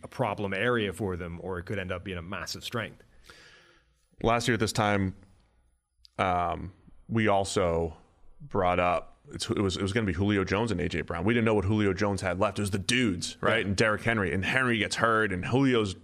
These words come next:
Speaker 2: a shell of himself and then hurt, and they still ended up with the number one seed. So I don't know what to do with the Titans.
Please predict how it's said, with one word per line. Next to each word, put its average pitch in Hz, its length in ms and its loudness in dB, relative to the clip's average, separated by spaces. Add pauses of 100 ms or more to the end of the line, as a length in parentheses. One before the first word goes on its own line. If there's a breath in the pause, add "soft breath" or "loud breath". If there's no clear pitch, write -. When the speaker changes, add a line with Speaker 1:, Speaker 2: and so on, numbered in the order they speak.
(460 loud breath)
Speaker 2:
a - 60 0
shell 131 360 4
of 113 60 -2
himself 117 540 2
and 104 100 2
then 95 140 2
hurt, 117 400 2
and 110 140 2
they 131 80 2
still 262 400 2
ended 117 180 2
up 95 120 0
with - 80 -8
the 110 60 2
number 98 220 4
one 92 140 0
seed. 87 280 -2
So 104 140 2
I 220 140 4
don't 269 100 4
know 240 80 4
what 170 140 2
to 147 40 -4
do 135 100 0
with 120 80 0
the 123 60 -12
Titans. 85 440 -2